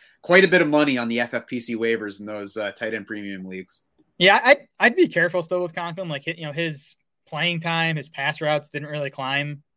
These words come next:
Speaker 2: last week. It, it, to me, it's like, it's either gonna be Conklin or Osborne every week as, like, the third option in the passing game. There's probably not enough to go around for both of them to have, you know, busy days. I, I just think it's gonna rotate. So I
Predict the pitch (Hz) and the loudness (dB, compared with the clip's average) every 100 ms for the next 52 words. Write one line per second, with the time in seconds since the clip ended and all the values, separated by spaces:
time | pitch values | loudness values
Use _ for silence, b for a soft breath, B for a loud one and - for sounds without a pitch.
0 | _ _ - 147 143 156 156 160 - 131 | _ _ -6 -4 -4 -4 -4 -6 -14 -14
1 | 139 135 _ _ 156 - 202 269 247 180 | -14 -14 _ _ -20 -6 0 2 2 2
2 | 156 147 208 214 214 165 175 170 170 175 | 0 -2 -2 0 0 -2 -4 -6 -4 -4
3 | 135 131 139 - 117 117 113 _ _ _ | -2 -2 -4 -8 -10 -10 -14 _ _ _
4 | - 135 123 131 123 127 127 - 139 131 | -12 -10 -6 -6 -6 -8 -10 -10 -10 -6
5 | 120 123 127 123 120 120 117 139 131 135 | -6 -8 -10 -12 -10 -10 -10 -8 -6 -6
6 | 127 120 _ - 147 151 143 139 135 131 | -8 -14 _ -12 -4 -2 0 -2 -4 -6
7 | - 131 131 131 131 - 117 123 131 135 | -8 -8 -6 -6 -8 -10 -12 -10 -10 -8
8 | 135 135 _ _ _ _ _ 131 135 127 | -8 -10 _ _ _ _ _ -4 -4 -2
9 | 127 123 131 131 135 135 127 120 135 151 | -6 -6 -6 -4 -2 -2 -2 0 2 2
10 | 160 165 170 165 143 123 135 - 120 127 | 2 -2 -4 -4 -6 -4 -6 -8 -10 -8
11 | 123 131 | -10 -10